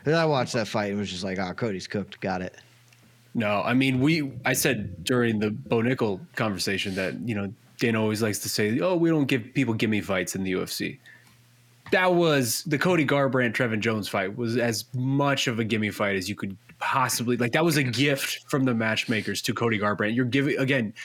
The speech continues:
Speaker 2: that's another person who is twenty-four fights deep in his, his M M A career, his pro M M A career, and basically has a five hundred record.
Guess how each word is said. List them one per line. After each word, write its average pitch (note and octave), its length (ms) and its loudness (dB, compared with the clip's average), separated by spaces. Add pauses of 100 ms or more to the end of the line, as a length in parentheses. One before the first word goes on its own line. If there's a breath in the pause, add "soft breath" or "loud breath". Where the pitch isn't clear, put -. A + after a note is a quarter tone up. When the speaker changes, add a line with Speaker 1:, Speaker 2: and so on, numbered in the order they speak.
Speaker 2:
that's B2+ 180 0
another C#3+ 380 2
person C#3 360 0
who B2 180 0
is A2 160 -2
twenty-four C#3 560 0
fights A#2 340 0
deep A#2+ 300 0
in B2 80 2
his, G#2+ 160 -4
his G#2 320 -6
M A2+ 120 -2
M A#2 120 0
A A#2 80 0
career, A2+ 500 -2
his A#2 100 -2
pro A2+ 220 -2
M A2 80 0
M G#2+ 80 -2
A G#2 80 -2
career, A2 320 -2 (380 loud breath)
and G#2 140 -4 (120)
basically C#3 640 2
has C3+ 200 2
a C3+ 60 0
five B2+ 320 0
hundred B2+ 220 2
record. A#2+ 440 -2